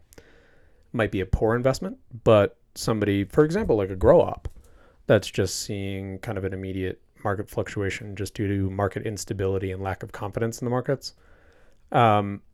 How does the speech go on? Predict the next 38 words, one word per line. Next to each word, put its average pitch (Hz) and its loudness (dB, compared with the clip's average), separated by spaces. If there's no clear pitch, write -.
this 139 2
could 123 0
be 110 4
a 98 2
perfect - 0
time - -10
to 123 -4
get 95 0
in 92 -8
because 98 -2
the, 98 -4
the 95 -2
hope 120 6
is 95 -6
by 90 -4
fall, 117 4
come 95 -4
Croptober, 98 -2
when 92 -2
these 95 -8
people 98 -6
are 95 -2
gonna 92 -8
be 95 -10
cultivating, 104 -2
unless 113 -4
they're 95 -4
all 92 -2
indoor 95 -4
grows 95 -6
or 95 -10
whatever 110 -2
their, 95 -2
their 95 -12
case 98 -12
might 95 -10
be, 98 -8
um, 101 -2